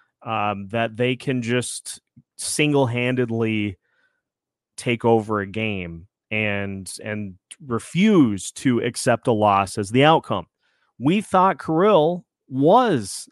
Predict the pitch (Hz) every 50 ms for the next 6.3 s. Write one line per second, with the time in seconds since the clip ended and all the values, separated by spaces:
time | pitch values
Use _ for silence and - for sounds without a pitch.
0 | _ - 120 117 139 120 113 110 107 127 123 120 113 107 107 - - 127 110 110
1 | 113 110 110 101 - 117 107 104 98 101 98 95 95 92 95 - - - 123 104
2 | 101 98 101 101 98 - 107 95 95 92 - - - 151 151 151 131 135 143 135
3 | 131 - 107 123 120 110 117 143 135 120 113 98 98 104 95 95 - - - 117
4 | 117 117 113 - - - 131 135 139 131 120 107 101 104 - - - 113 104 -
5 | - 123 113 104 98 98 95 87 - 135 160 196 202 185 175 160 135 123 139 139
6 | 135 123 110 - -